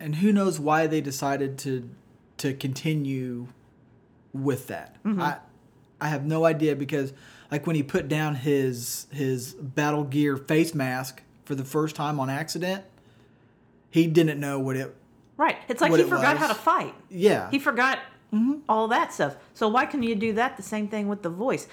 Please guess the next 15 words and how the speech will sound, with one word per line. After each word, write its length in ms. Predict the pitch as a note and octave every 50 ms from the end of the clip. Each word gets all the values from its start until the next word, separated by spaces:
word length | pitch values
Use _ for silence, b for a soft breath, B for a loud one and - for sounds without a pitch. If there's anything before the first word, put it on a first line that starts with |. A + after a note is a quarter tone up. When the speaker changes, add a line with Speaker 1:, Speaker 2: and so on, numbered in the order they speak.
| B B B B
Speaker 2:
And 140 | A3+ A3+ B3
he 140 | C#4 E4
could 200 | E4+ - B3 G3
still 480 | - - - E4 F#4+ F4 A#3 G#3 F3+ F3
learn 300 | F3+ F#3+ G#3 A3+ A#3+ A#3
to 100 | G#3 F#3
talk 400 | E3 - - A#3+ B3+ C4+ C4+ -
through 120 | C4 A3+
the 100 | F#3+ F3
radio 640 | D3+ C#3+ D#3+ E3+ F#3+ A3 C4+ C#4+ D4+ D#4+ E4+ F4+ F#4 B B B B B B B
and 240 | - G3 G3 G3 G3
then, 520 | A3 D4 G#4 A4 E4 G#3+ E3+ D#3+ C#3+ - - - _ _ _ _ _ _ _ _ _ _ _ _ _ _ _ _ _
you 100 | B3 A#3+
know, 320 | G3 D#3 D3+ D#3+ F3+ F#3 - -
Speaker 1:
Mm-hmm. 120 | C3+ B2+